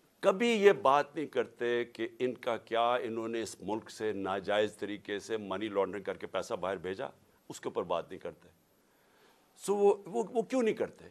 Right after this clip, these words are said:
क्योंकि यहाँ आदत पड़ गई है पिछले साठ साल में कि अगर मैं ता-,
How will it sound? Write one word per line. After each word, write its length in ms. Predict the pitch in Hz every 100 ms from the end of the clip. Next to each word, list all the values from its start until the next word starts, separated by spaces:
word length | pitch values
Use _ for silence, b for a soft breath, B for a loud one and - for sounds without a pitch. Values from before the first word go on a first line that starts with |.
| _ -
क्योंकि 240 | 226 -
यहाँ 640 | 202 123 127 196 196 - 147
आदत 380 | 180 175 214 -
पड़ 160 | 175
गई 180 | 175 143
है 160 | 139 131
पिछले 400 | 135 135 127 120
साठ 300 | - 104 104
साल 300 | 98 87 73
में 280 | 80 90 139 B B B B
कि 60 | -
अगर 220 | 208 254
मैं 160 | 247
ता-, 360 | 233 185 185